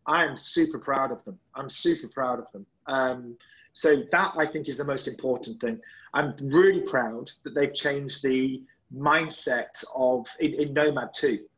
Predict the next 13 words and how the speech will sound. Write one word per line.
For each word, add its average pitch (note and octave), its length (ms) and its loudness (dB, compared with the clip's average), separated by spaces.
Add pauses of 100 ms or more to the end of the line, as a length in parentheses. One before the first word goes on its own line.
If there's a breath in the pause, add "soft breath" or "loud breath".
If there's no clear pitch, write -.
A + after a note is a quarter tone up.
(140)
So - 160 0
they've C3+ 220 2
really E3 340 6
gone D3+ 340 2
from C#3 240 -4
being C#3+ 300 -2
a C3 260 -2
procurement F3 480 -2
organization C3 920 0
that B2+ 160 -6
delivers B2+ 340 -2
great B2 280 -2
value B2 600 2